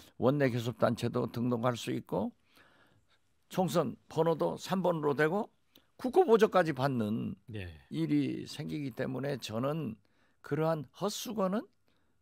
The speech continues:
Speaker 1: 헛명분은 하지 마라. 저는 그렇게 충고하고 싶어요.
Speaker 2: 뭐 검핵관 말씀하셨으니까
Speaker 1: 음.
Speaker 2: 지금 한동훈 이제 법무장관이 뭐 출마가 거의 기정사실화 돼 있는 것 같고요.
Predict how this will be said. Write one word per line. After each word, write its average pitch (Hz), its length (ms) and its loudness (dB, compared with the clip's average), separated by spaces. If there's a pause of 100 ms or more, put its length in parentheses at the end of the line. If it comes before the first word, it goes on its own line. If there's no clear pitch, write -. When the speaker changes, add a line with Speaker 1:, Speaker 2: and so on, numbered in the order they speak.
(100)
Speaker 1:
헛명분은 139 760 -4
하지 - 240 -10
마라. - 320 -6 (480)
저는 143 220 -6
그렇게 127 380 -6 (200)
충고하고 180 420 -2
싶어요. - 280 -10 (720)
Speaker 2:
뭐 127 180 -4 (120)
검핵관 185 460 4
말씀하셨으니까 135 1120 -4 (140)
Speaker 1:
음. - 80 -18
Speaker 2:
지금 127 420 -10 (480)
한동훈 196 420 4
이제 143 140 0
법무장관이 127 1120 0
뭐 117 220 -6
출마가 180 460 0
거의 113 280 -2
기정사실화 135 720 -2
돼 117 120 -2
있는 113 160 -2
것 - 100 -12
같고요. 117 440 -2